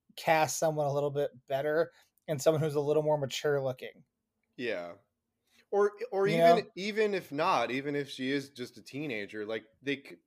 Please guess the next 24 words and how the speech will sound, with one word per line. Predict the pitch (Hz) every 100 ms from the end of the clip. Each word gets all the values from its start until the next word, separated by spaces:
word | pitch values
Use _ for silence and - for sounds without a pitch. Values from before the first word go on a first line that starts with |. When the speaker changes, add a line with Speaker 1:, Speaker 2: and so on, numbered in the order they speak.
| -
Speaker 2:
still | - 180 190
could | 170 143
have | 127
had | 123 120 107 - _ _ _ _ _ _ _
scenes | - 175 156 135
where | 127 127
she's, | 120 123 107
like, | 107 95 90 -
in-, | 110 98 _ 123
super | - - 139 143 127
infatuated | - - 113 147 - 92 87 90
with | 90 87 90
him, | 87
you | 98
know, | 98 107
or, | 95
like, | 92 90
swooning | - - 120 131 120 82
over | 82 156
Speaker 1:
Mm-hmm. | 151 131
Speaker 2:
him |
kind | 110 98
of | 92
thing, | - 90 92 113